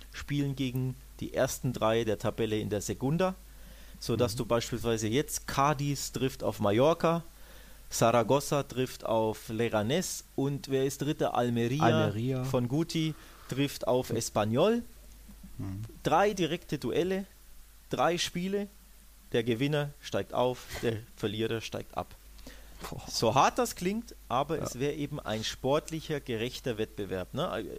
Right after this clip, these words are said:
Speaker 1: Über Auf- und Abstieg wird tatsächlich in einem sportlichen Wettkampf in einem Spiel entschieden.
Speaker 2: Mhm.
Speaker 1: So könntest du quasi es vermeiden oder, oder ja, dass
Speaker 2: Ja.
Speaker 1: etwas am grünen Tisch entschieden wird,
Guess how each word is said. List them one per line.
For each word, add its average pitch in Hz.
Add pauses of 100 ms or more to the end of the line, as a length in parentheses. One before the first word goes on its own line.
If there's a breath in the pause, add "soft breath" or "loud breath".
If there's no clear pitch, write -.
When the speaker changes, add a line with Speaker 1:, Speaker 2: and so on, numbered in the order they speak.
(160)
Speaker 1:
Über 117
Auf- 151
und 131
Abstieg 139
wird 147
tatsächlich - (220)
in 107
einem 101
sportlichen 120
Wettkampf 113
in 104
einem 110
Spiel 104
entschieden. 98 (460 loud breath)
Speaker 2:
Mhm. 107 (220)
Speaker 1:
So -
könntest 147
du 139
quasi 120 (840)
es -
vermeiden 151
oder, 113
oder 104 (280)
ja, 113
dass 123
Speaker 2:
Ja. 160
Speaker 1:
etwas 135
am 123
grünen 135
Tisch -
entschieden 123
wird, 127